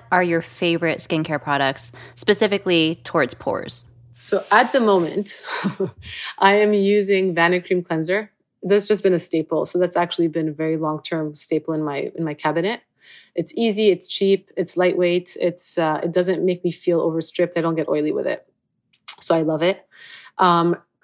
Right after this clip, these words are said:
Speaker 2: exfoliator-wise, I have been using the L'Oreal, the glycolic acid serum. I like that one. It's a very light acid serum, and it has, the thing I like the most about it is its playtime, 'cause you put a little drop and it can cover your, your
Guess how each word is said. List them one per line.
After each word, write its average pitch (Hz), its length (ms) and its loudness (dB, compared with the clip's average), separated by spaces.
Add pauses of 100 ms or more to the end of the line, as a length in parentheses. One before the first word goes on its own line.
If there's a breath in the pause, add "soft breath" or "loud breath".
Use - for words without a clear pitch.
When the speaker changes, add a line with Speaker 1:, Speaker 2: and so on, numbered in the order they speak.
(320)
Speaker 2:
exfoliator-wise, 226 1300 2 (100)
I 180 140 2
have 180 320 0
been 180 160 2
using 185 360 0
the 160 80 -2
L'Oreal, 165 680 0
the 165 80 -4
glycolic 165 520 -2
acid 160 340 -4
serum. 160 280 -4
I 151 60 -4
like 156 220 -4
that 147 180 -2
one. 185 240 -4 (120)
It's 220 160 0
a 214 100 4
very 214 400 2
light 190 460 2 (100)
acid 175 420 0
serum, 190 420 2
and 185 140 0
it 170 120 -4
has, 185 600 0
the 180 140 -4
thing 220 200 0
I 220 60 2
like 185 240 2
the 170 80 0
most 170 360 0
about 185 300 2
it 220 160 2
is 170 160 0
its - 160 -8
playtime, 202 760 -2 (300 soft breath)
'cause 190 180 0
you 202 100 0
put 240 160 2
a 233 40 6
little 220 200 6
drop 180 440 2
and 180 120 0
it 170 80 -4
can 180 120 0
cover 185 280 0
your, 165 360 0
your 156 340 -4